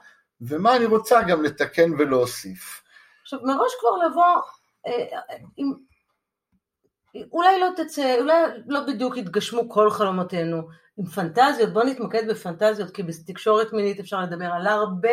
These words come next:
Speaker 2: דברים.
Speaker 1: נכון.
Speaker 2: ואנחנו עוד נרחיב על זה, ובאמת יש לנו בקרוב גם שידור חי על זה. על פנטזיה, לפעמים רק רוצים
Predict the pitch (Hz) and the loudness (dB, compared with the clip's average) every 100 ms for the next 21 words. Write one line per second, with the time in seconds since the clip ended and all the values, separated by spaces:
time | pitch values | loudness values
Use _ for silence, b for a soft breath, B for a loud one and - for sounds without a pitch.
0 | 233 165 156 - - _ 117 120 180 - | 2 0 -8 -8 -14 _ -6 -4 -2 -2
1 | 214 196 185 185 165 254 240 233 180 180 | -2 -2 -4 -6 -6 -6 0 0 0 -6
2 | 170 165 185 190 190 - 196 180 170 b | -8 -6 -6 -8 -12 -12 -8 -8 -12 b
3 | b b 170 170 180 180 175 185 180 202 | b b -14 -4 -2 -2 -2 -4 -4 -4
4 | 185 180 - 185 170 170 165 220 b b | -4 -4 0 0 2 -2 -4 -6 b b
5 | b b b b - 185 185 208 196 262 | b b b b -8 -6 -6 -6 -4 -2
6 | 320 320 339 330 _ _ 190 - 196 214 | -2 -2 -8 -10 _ _ -20 -18 -10 -8
7 | 262 240 220 220 190 - | -8 -6 -10 -10 -16 -12